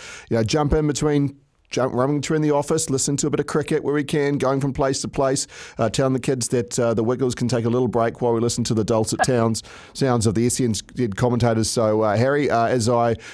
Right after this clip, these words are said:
uh, look forward to drive down to Tauranga this afternoon, I will be listening like many. Enjoy the call, and looking forward to a great game.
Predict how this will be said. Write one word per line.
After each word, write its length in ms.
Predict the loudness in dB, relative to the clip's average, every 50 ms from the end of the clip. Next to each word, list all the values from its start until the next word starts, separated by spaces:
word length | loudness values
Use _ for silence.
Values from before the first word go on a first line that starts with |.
| -6 -2
uh, 100 | 0 0
look 180 | 0 0 -2
forward 160 | 0 -2 0 0
to 80 | 0
drive 280 | 0 2 2 0 0 0
down 200 | 0 0 0 0
to 80 | -2
Tauranga 600 | 0 0 0 2 2 0 0 0 0 0 0 -2 -2
this 160 | -2 0 0
afternoon, 420 | 2 0 0 0 0 0 2 0 0 0
I 160 | 0 0 2
will 100 | 0 0
be 140 | 0 0 0
listening 380 | 0 0 0 0 0 0 2 2
like 280 | 2 0 0 0 -2
many. 280 | 0 0 2 2 2 2
Enjoy 360 | 2 2 2 0 0 0 0
the 100 | 0 -2
call, 360 | 0 0 0 0 2 0 0
and 200 | 0 2 2 0
looking 200 | -2 -2 -4 -6
forward 180 | -4 -2 0 0
to 80 | 0
a 40 | 0
great 200 | 0 0 -2 0
game. 280 | 0 0 -2 -2 -2